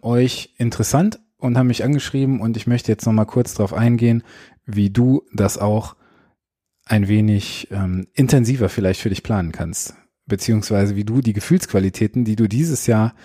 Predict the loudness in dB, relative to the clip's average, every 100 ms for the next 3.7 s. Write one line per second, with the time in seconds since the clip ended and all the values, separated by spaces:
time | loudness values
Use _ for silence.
0 | -20 -20 _ -4 -4 0 -2 -2 -6 -4
1 | 0 2 2 0 -2 -2 -4 -4 -2 -2
2 | -2 2 2 2 -4 -2 0 2 2 2
3 | 2 2 0 -2 -4 -6